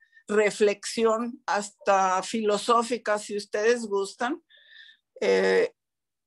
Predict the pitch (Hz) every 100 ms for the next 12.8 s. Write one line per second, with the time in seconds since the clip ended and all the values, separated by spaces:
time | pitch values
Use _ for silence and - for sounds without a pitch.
0 | - 240 247 240 262 240 277 277 285 277
1 | 247 233 254 294 262 262 247 - - 240
2 | 247 254 254 247 254 247 - 233 220 208
3 | 214 226 233 226 226 233 233 208 185 185
4 | 202 220 262 320 _ _ _ _ _ _
5 | _ _ 190 180 - - 180 - - -
6 | - 214 226 233 254 262 262 233 220 240
7 | 240 196 - 214 220 214 208 233 226 208
8 | 185 185 180 180 175 - - _ _ 214
9 | 220 220 - 240 214 208 202 190 185 -
10 | 180 190 185 185 - 208 254 254 196 185
11 | 175 180 190 196 202 208 202 185 180 -
12 | 190 196 202 208 208 202 180 -